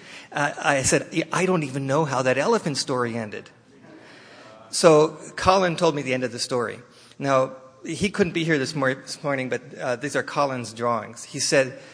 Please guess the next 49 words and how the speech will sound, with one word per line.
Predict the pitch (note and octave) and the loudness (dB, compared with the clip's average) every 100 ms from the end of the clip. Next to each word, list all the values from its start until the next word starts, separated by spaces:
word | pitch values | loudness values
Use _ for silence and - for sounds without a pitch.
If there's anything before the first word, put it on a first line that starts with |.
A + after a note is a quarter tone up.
| - - | -18 0
"So | F3+ | 2
the | C#3 D3+ - | 2 0 2
elephant | F#3+ A3 G#3 D3 | 2 4 0 -4
handler | C3 B2+ B2 A2+ G2+ G#2+ - _ | -2 -2 -2 -4 -8 -10 -20 _
told | - F3+ | 2 2
the | D3+ | 2
visitor," | C3+ A#2+ A2 G#2 - - - - - | 0 -2 -6 -8 -14 -20 -20 -20 -14
he | - | 0
said, | D3 B2+ | 2 4
"Well, | E3+ A3 G3+ - - - _ _ _ _ _ _ _ | 4 4 0 -10 -20 -20 _ _ _ _ _ _ _
when | E3 F3 | 2 4
that | A3 A#3 | 6 6
elephant | G3+ G3+ F#3+ F3 | 4 2 0 -2
was | C#3 | 0
a | C3 | 0
little | F#3 C4 | 2 0
baby, | G#3+ G#3 A#3 D3 - - - - - _ | 2 0 0 -4 -6 -18 -20 -20 -20 _
we | D#3+ | -6
tied | - D3+ D3+ | 2 2 2
it | |
to | C#3+ | 0
this | C3 C#3 | -2 -4
chain. | - F3 A#2+ A2+ - _ _ _ - - | -4 -4 -4 -10 -20 _ _ _ -20 -2
And | E3+ | 2
it | F#3 | 2
tried | - B3+ G3+ | 0 0 0
to | |
get | D#3 D3 | 0 -2
loose, | A2+ A#2 C#3 - - - - | -2 -6 -6 -8 -10 -2 4
but | D3 C#3+ - | 4 2 -6
it | A3+ | -6
couldn't. | - G3 D#3+ F3+ - - - | 0 -2 -2 -8 -14 -18 -10
And | A3 A3+ | -8 -4
pretty | B3 A#3 | -2 -2
soon | A3+ A3 | -2 -4
it | A3 | -2
got | G#3+ G#3 | -2 -2
used | F3 F3 | -8 -8
to | F3 | -8
the | D#3+ | -8
chain, | - D3+ E3+ E3+ | -6 -4 -6 -8
doesn't | D#3 D3+ | -8 -8
even | D#3+ D#3 | -8 -6
think | - G3+ | -4 -2
about | F#3 F#3 F#3 | 0 0 0
it. | F3+ | -4
And | F3+ | -4
so | - G3 | 0 0
now | F#3 F#3+ G3 G3 | 2 2 2 0